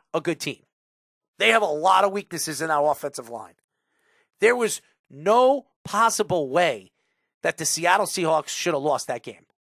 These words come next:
even against the great Tom Brady. Tom Brady has not been the same Tom Brady. Now, everybody says, "Well, look at his numbers. He's got over two,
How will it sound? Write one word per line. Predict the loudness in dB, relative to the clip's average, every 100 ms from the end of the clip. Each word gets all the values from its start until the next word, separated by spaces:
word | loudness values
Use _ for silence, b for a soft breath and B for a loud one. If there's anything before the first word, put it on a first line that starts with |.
| _ _ _ _ _ _ _
even | 2 2
against | 0 0 0 0
the | -2
great | -2 0
Tom | -2 -2
Brady. | -6 -14 _ _ _ _ _ _ _ _ _ _ 4
Tom | 4 6
Brady | 2 0 -4 -8 b b
has | 0 2
not | 4 2 2
been | -6
the | -4
same | -4 -6
Tom | -2 -2 0
Brady. | -4 -6 -2
Now, | 0 0 b b
everybody | 0 2 0
says, | -2 -2
"Well, | 2
look | 2 2
at | -2
his | 0
numbers. | 0 0 -2 -6
He's | -6
got | 0 0
over | 0 -2
two, | -4 -4 -4